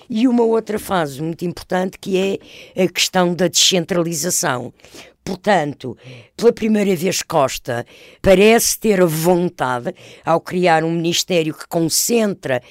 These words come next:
a questão da administração local e da administração central,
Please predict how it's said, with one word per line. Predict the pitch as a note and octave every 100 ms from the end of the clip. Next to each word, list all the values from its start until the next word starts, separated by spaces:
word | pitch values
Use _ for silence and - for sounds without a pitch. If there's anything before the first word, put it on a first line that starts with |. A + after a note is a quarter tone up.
| - - -
a |
questão | D3 - - G#3+ G3+ E3+ - - -
da | - E3+ E3
administração | D3+ F3 F3 - F3 - G3
local | F3 F3 - G3 F#3 E3
e | D#3+
da | D#3+
administração | D#3 D#3 F3 - D#3+ D#3+ - E3+ E3+
central, | - - F3+ E3+ F#3 E3+ D3+ C3